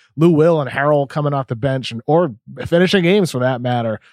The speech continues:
was an amazing combination. But this year it just doesn't have the same potency. That seems like their offense has a bit less dynamic actions off ball as well. There just seems to be, we've hit this before with the chemistry aspect,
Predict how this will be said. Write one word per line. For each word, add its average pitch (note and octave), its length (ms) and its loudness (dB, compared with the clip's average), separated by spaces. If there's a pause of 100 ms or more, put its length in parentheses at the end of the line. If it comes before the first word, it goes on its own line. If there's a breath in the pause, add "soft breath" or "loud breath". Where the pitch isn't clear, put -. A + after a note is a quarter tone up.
(120)
was C#3 160 2
an C#3 100 -4
amazing D3+ 480 4
combination. D3+ 580 0
But C3 120 -4
this F#3+ 180 0
year F#3+ 180 2
it G3 60 -6
just F3 220 -4
doesn't E3+ 220 0
have D#3+ 160 0
the D3+ 60 -2
same D#3 360 -2 (320 soft breath)
potency. C#3+ 500 2
That A2+ 160 -8
seems G3 340 2
like F3+ 180 2
their D#3+ 180 2
offense D3 640 0 (260 soft breath)
has E3 220 2
a D3 60 2
bit B2 380 0
less D3 460 0 (320 soft breath)
dynamic D#3 800 2
actions C#3+ 520 -2
off C3+ 300 2
ball C#3 360 2
as B2 120 -6
well. D3 380 0
There C3+ 160 -2
just D#3 260 -2
seems A3 380 2
to E3+ 100 4
be, D3+ 320 4
we've C3 260 0
hit F3 260 0
this G#3 160 0
before A3 440 2
with F#3 140 2
the D3+ 80 -4
chemistry F3+ 600 0
aspect, B2+ 520 -2